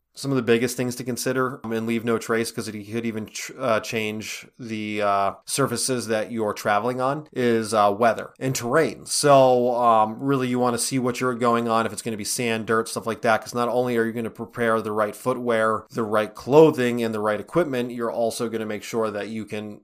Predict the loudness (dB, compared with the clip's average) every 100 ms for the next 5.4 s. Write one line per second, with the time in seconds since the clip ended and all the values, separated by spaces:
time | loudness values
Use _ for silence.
0 | _ -8 -6 -8 -6 2 2 2 -4 -6
1 | -10 -10 -6 -6 -6 -6 -8 -10 -14 -14
2 | -10 -10 -12 -2 0 4 4 4 2 2
3 | 0 0 -4 -4 -4 -4 -4 -4 -4 -10
4 | -8 -6 -2 0 0 -2 -2 -2 -2 -2
5 | -4 -6 -8